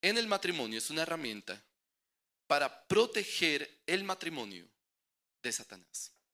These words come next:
Eso es el sexo. Hace años tuve una, una serie, una, unas sesiones de consejería con un hombre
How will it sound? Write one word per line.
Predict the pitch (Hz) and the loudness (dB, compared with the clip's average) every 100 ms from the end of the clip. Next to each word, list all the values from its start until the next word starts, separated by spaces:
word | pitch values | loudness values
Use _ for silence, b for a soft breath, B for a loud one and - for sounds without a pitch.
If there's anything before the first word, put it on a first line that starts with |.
| _ _ _ _ _ _ _ _ _ _ _ _ - | _ _ _ _ _ _ _ _ _ _ _ _ -6
Eso | 180 175 | -2 -2
es | |
el | 180 | -4
sexo. | - 135 - - _ _ _ _ - B B B B - | -6 -8 -10 -12 _ _ _ _ -20 B B B B -4
Hace | 160 196 | 2 4
años | 185 147 117 185 - - _ _ _ _ _ | 4 4 0 -2 -4 -8 _ _ _ _ _
tuve | 156 160 170 | 2 4 4
una, | 165 160 156 143 - - _ _ | 4 4 4 2 -2 -16 _ _
una | 151 156 151 135 113 98 | -2 2 4 2 0 -2
serie, | - 147 143 143 139 123 - | 2 4 6 4 2 0 -6
una, | 131 127 120 - - 107 - - - _ - | -6 -4 -6 -10 -18 -18 -20 -20 -20 _ -4
unas | 127 | -2
sesiones | - 113 135 123 123 | 0 -2 -2 -2 -4
de | 123 | -6
consejería | 117 113 110 107 120 110 104 | -6 -8 -8 -6 -4 -4 -6
con | 117 | -8
un | 113 | -8
hombre | 113 110 101 | -8 -8 -10